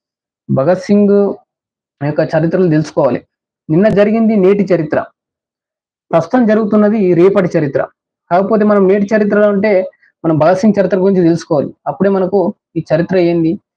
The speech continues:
భగత్ సింగ్ ఎటువంటి ఉద్యమం చేశాడు అనేది అర్థమవుతుంది. ఇది ఫ్రెండ్స్,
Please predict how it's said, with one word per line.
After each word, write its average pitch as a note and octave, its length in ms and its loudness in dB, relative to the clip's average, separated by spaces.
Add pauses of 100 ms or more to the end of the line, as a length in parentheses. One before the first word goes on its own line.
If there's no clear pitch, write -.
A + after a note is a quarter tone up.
(280)
భగత్ C#3 200 -2
సింగ్ F3+ 180 0
ఎటువంటి E3+ 300 0
ఉద్యమం E3 300 2
చేశాడు D3+ 240 0
అనేది D#3+ 180 2
అర్థమవుతుంది. C#3 520 -2 (1000)
ఇది F#3+ 140 2
ఫ్రెండ్స్, G#3 320 0